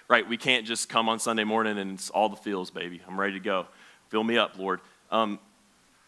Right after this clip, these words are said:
we see these people devoting themselves to this community. That's the word that they use. They really engage. We have to devote ourselves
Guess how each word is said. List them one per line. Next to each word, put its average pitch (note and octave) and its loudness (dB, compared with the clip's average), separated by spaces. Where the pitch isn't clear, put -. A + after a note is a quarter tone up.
we - -2
see A3+ 2
these A3 4
people F#3+ 0
devoting C3 2
themselves F#2 -4
to - -12
this A2+ -6
community. F#2+ -6
That's G2 0
the C3+ -6
word A#2+ 2
that G#2+ -10
they A2 0
use. G#2 -4
They D#3 8
really C#3 2
engage. A2+ -2
We E3 4
have E3+ 8
to E3 -4
devote C#3+ 4
ourselves A2+ 2